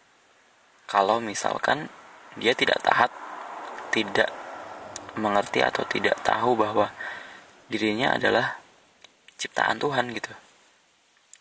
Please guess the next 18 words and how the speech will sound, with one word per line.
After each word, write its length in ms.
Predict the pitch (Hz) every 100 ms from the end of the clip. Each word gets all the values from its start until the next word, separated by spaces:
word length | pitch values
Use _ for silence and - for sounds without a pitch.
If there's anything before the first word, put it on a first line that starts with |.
| - - _ _ _ _ _ -
Tapi 560 | - 131 147 147 135 - _ _ _
pesan 320 | 120 - 117
yang 160 | 113 107
paling 240 | 107 107
penting 480 | 104 104 104 101 101
yang 160 | 98 101 -
ingin 240 | 104 104
gue 80 | 104
sampaikan, 560 | - 104 - - 139 139 - - - _ _ _ _
udah 160 | 113 107
pasti 400 | 101 104 135 135
ya, 240 | 107 98 - _ _ _ _ _ _ _
kita 240 | - - 117
sel-, 320 | - - -
harus 320 | 107 104 107
selalu 240 | 104 104 104
berusaha 400 | 98 98 107 120
menjadi 320 | 113 95